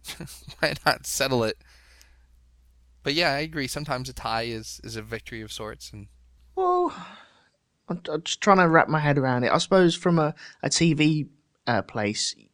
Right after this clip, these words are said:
Speaker 2: they want the game to go on longer 'cause then they can shove a couple more adverts in there.
Speaker 1: Yeah.
Speaker 2: Would, would that be a case?
Speaker 1: I, probably. And I think there's,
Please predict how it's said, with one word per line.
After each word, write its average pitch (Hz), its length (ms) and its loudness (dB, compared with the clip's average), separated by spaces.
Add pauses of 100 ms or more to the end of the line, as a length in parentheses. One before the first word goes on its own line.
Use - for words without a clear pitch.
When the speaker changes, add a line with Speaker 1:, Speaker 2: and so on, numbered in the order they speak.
(420)
Speaker 2:
they 135 300 4
want 120 180 2
the 107 80 -2
game 120 240 0
to - 80 -12
go 120 180 2
on 110 100 0
longer 120 300 0
'cause - 220 -10
then 139 120 -2
they 110 100 -2
can 101 140 -6
shove 107 220 -6
a 101 80 -8
couple - 300 -4
more 98 200 0
adverts - 520 -2
in 76 80 -12
there. 78 260 -12 (260)
Speaker 1:
Yeah. 110 180 -4
Speaker 2:
Would, 123 160 -6 (220)
would 139 120 2
that 110 160 6
be 131 80 4
a 131 60 2
case? - 480 -2 (760)
Speaker 1:
I, 226 160 -14 (160)
probably. 131 420 -4 (1080)
And 160 120 2
I 165 80 4
think 185 300 -6 (120)
there's, 170 600 -4